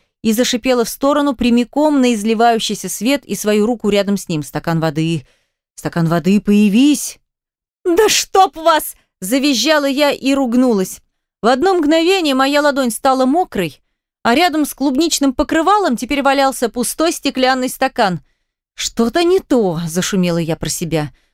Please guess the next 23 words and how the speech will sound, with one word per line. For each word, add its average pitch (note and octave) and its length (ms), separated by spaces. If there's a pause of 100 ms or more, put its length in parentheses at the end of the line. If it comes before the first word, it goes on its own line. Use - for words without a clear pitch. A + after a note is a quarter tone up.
(160)
Тот A#3+ 180
же A#3 100
самый A3 360
эффект A#3 260
был C4+ 240
и D4 60
раньше, B3+ 380
ещё A#3 260
до A#3 100
того, C#4 220
как C4 160
я A#3+ 100
прошла A3+ 340
через - 300
страх. - 440 (480)
Неужели F3+ 360
владыка A3+ 420
собирается A3 520
заливать A3+ 480
мне A3 160
старую A3 480
фэнтезийную G3+ 840
бредню, A3 520